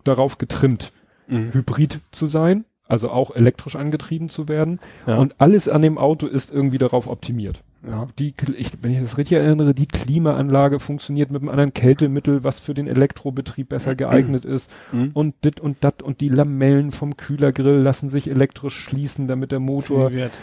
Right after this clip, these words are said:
Speaker 2: auch und
Speaker 1: Nee,
Speaker 2: sowas.
Speaker 1: ähm, es
Speaker 2: Ach so.
Speaker 1: geht auch um den Motor. Nach dem Motto, der Motor, äh,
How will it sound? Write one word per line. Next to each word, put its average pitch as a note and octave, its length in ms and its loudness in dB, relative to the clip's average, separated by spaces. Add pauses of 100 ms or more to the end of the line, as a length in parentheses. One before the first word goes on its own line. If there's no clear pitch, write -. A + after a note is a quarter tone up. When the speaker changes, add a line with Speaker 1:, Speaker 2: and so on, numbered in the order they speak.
(160)
Speaker 2:
auch A2 200 -10
und A#2 160 -10
Speaker 1:
Nee, D#3 140 6
Speaker 2:
sowas. E3 160 4
Speaker 1:
ähm, D3+ 120 0
es C#3 60 -2
Speaker 2:
Ach A#2+ 40 -2
so. C3 60 0
Speaker 1:
geht C#3+ 180 2
auch D3 200 2
um D3 260 -2
den C#3 180 2
Motor. C#3 520 0
Nach A#2+ 140 -2
dem C3+ 120 -2
Motto, C3+ 200 0
der B2+ 120 0
Motor, D3+ 420 0
äh, C3 240 -4